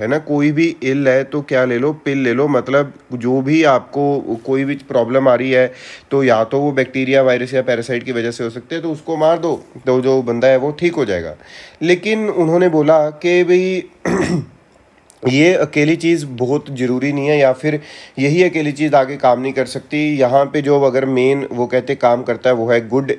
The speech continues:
एयर, ठीक है, ट्यूबरकुलोसिस के, ट्यूबर-, ट्यूबरक्यूलोसिस के केस में, टीबी के केस में गुड एयर और न्यूट्रिशन जो कि है consumption illness such as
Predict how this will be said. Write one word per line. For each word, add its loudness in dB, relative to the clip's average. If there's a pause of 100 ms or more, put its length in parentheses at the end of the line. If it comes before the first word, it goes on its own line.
एयर, 0 (260)
ठीक -6
है, 4
ट्यूबरकुलोसिस -2
के, -4
ट्यूबर-, -6
ट्यूबरक्यूलोसिस -2
के 0 (440)
केस 0
में, 4
टीबी -4
के -6
केस -4
में 2 (320)
गुड 2
एयर 4
और 2
न्यूट्रिशन -4
जो -2
कि -2
है 2
consumption -2
illness 0
such -4
as 0